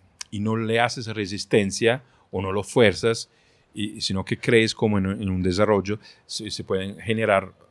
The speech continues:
eh, mu-, muchas cosas. Entonces, ¿cuál es el espacio, cuál es la actitud que favorece eso? ¿Sí? Esta sincronicidad,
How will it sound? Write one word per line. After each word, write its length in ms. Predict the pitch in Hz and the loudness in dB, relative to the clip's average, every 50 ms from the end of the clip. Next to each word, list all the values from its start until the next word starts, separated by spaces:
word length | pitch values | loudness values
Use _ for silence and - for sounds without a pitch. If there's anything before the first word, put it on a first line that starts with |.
| _ - | _ -8
eh, 220 | 180 202 101 78 - | -4 -4 -4 -4 -4
mu-, 200 | 104 98 98 90 - - | -4 -4 -4 -4 -6 -6
muchas 300 | 104 98 92 - 104 - | -6 -4 -4 -4 -6 0
cosas. 240 | - 131 110 101 | 2 4 4 4
Entonces, 580 | 95 92 117 101 110 107 - - - - - - _ | 4 2 2 0 0 -2 -2 -6 -14 -20 -20 -20 _
¿cuál 240 | - - 127 120 123 | -6 -2 0 0 2
es 100 | 135 135 | 0 0
el 60 | 131 | 0
espacio, 640 | 131 113 - - _ _ 147 135 131 127 - 131 123 | 0 -2 -2 -6 _ _ 4 4 4 4 0 -4 -2
cuál 160 | - 117 110 | -2 -2 -2
es 100 | 107 98 | -2 -2
la 100 | 117 123 | -4 -4
actitud 400 | 120 - - - 120 - 123 117 - | -4 -4 -8 -10 -8 -8 -8 -10 -8
que 180 | _ - 101 | _ -8 -4
favorece 560 | - 95 87 85 87 87 87 82 - 101 95 | -2 -2 -2 0 0 -2 -2 -2 -4 -6 -6
eso? 220 | 85 - - - - _ _ _ | -6 -6 -8 -8 -10 _ _ _
¿Sí? 220 | - - 117 - 117 | -10 -8 -6 -4 -4
Esta 220 | 101 87 - 95 | -4 -4 -2 -2
sincronicidad, 760 | - - 98 87 - 95 92 85 82 90 92 98 98 92 - | -2 -2 -4 -4 -2 -2 -2 -2 -4 -2 2 2 2 2 0